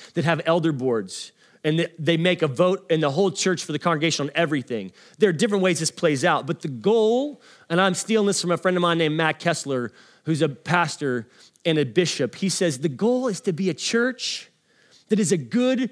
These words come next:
boat to fish from." If we're gonna be fishers of men, then we would be a good place for folks to jump in and then go out to seek and save the lost, to be a good boat to fish from. That is the goal. And,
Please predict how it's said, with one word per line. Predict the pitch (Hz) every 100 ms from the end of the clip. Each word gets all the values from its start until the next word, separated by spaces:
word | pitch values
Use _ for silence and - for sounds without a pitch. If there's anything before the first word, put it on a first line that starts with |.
| _ 147
boat | 220 226 233 - - -
to | 190
fish | - 220 -
from." | - 131 82 - _ _ _ _ _ _ _ _ _ _ _
If | 175 160
we're | 269
gonna | 254
be | 202
fishers | - 269 240 190
of | 170
men, | 233 185 139 135 - -
then | 202
we | 247
would | 233
be | 196
a | 175
good | 123 294 247
place | - 226 151 131
for | 202
folks | 175 233 214
to | -
jump | 139 120 269 254
in | 196 151 135 127 - -
and | 202
then | 196 165
go | 160 240 254 269 285 - - -
out | 214 185 160 -
to | 190
seek | - 214
and | 190
save | 175 185
the | 165
lost, | 165 117 107 - - -
to | 202
be | 147 226
a | 170
good | 120 214 180 147 -
boat | 196 196 196
to | 156
fish | - 180 -
from. | - 139 123 113
That | 190 196 175
is | 156 110
the |
goal. | 135 156 139 110 98 _ - -
And, | 185 185